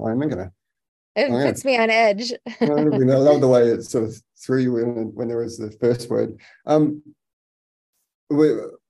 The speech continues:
Speaker 1: probably give, uh, enough time now. So, um, I can see Jesse's all the way through the chat. If, um, you're here with us today, thank you very much for joining us. Um, Jesse's got some links in the chat.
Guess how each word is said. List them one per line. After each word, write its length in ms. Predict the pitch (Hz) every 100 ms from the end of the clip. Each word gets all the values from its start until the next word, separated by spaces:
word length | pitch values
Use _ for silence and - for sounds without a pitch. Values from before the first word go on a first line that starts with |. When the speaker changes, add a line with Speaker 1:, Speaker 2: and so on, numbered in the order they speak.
| _
Speaker 1:
probably 260 | 160 160 165
give, 180 | 147 139
uh, 360 | 135 135 127 -
enough 280 | 139 131 -
time 260 | - 151 139
now. 220 | 123 135
So, 320 | 131 135 123
um, 140 | 120 117
I 40 | 110
can 100 | 123
see 160 | 160
Jesse's 500 | 175 160 156 127 107 -
all 180 | 143 165
the 60 |
way 140 | 147 120
through 200 | - 120
the 100 | 110
chat. 360 | - 147 143 _ _ _ _
If, 280 | 139 131 135
um, 400 | 131 123 120 117 -
you're 180 | 131
here 120 | 135 156
with 120 | 135
us 120 | 127
today, 220 | 127 123
thank 200 | 123 135
you 60 | 127
very 240 | 117 113
much 320 | 113 110 - -
for 80 |
joining 380 | 101 110 107 101
us. 320 | 107 - - -
Um, 440 | 107 107 104 101 - _ _ _ -
Jesse's 340 | 131 131 113
got 220 | 127 107
some 200 | - 110
links 260 | 127 151 151
in 200 | - 131
the 80 | 117
chat. 320 | - 117